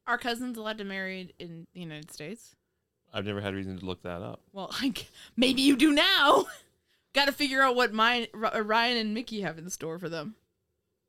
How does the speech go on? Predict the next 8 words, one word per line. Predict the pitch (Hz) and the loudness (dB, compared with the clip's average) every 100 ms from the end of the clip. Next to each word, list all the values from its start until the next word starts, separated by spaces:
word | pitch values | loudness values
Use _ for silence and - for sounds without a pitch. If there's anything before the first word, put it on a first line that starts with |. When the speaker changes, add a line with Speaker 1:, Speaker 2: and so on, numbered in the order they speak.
| _ _ _ | _ _ _
Speaker 1:
What's | 233 240 233 | 2 2 2
the | 226 | 0
verdict? | 190 185 156 113 - - - _ _ _ _ _ | -2 -2 -4 -8 -12 -20 -20 _ _ _ _ _
What's | 220 247 - | 0 2 0
gonna | 233 | 0
happen | 220 202 202 190 | 2 0 -2 -6
for | 180 185 | -6 -6
Ricky, | 185 180 - | -8 -10 -18